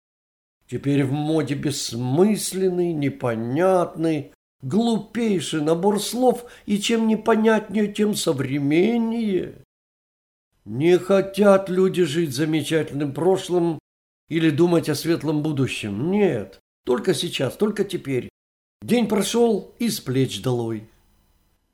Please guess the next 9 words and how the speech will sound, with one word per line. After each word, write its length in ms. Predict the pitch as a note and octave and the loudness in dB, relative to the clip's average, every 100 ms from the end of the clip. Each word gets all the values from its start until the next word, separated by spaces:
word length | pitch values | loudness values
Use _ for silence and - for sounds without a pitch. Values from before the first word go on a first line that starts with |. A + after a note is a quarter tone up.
| _ _ | _ _
Хочу 300 | C#3 C3+ F3+ | -10 -2 -2
прочитать 580 | E3 C#3 D#3+ F3 F3 | 0 -4 -2 -2 -2
вам 440 | C#3+ D#3+ D#3 C#3+ C3 _ _ _ | 0 0 0 -4 -8 _ _ _
стихотворение 1200 | - - - - G3+ G3+ F3 E3+ D#3 A#2+ G#2+ G2 F#2+ | -10 -10 -6 -4 -4 -2 -2 0 0 0 -2 -4 -4
на 220 | G#2 A#2 | -6 -4
эту 280 | - D3+ D3+ | -4 -4 -6
тему. 500 | C#3 B2 F#2+ F2 D2+ - _ _ _ _ _ _ _ _ _ - | -6 -6 -6 -10 -14 -20 _ _ _ _ _ _ _ _ _ -10
Тиктокова 1200 | E3+ - - A3 A#3+ - G#3 G3+ G3 F3+ C#3 - | -8 -8 0 4 4 4 4 6 4 4 -4 -6
поэма. 640 | B2+ D3 F3+ G3 A2+ D2 | 0 2 4 2 0 -8